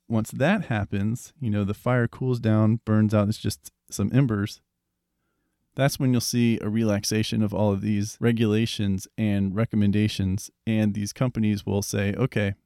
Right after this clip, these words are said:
now we're at a point to where we don't need to require anything extra.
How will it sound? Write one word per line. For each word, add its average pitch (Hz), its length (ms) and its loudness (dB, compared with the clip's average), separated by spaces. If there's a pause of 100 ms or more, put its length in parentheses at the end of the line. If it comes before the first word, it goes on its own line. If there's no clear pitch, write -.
(400)
now 113 240 4
we're 139 120 4
at 143 100 4
a 151 40 4
point 104 380 0
to 113 140 0
where 107 180 2
we 110 140 0
don't 110 140 0
need 113 120 0
to 117 80 -2
require 107 460 0
anything 107 480 0
extra. - 420 -10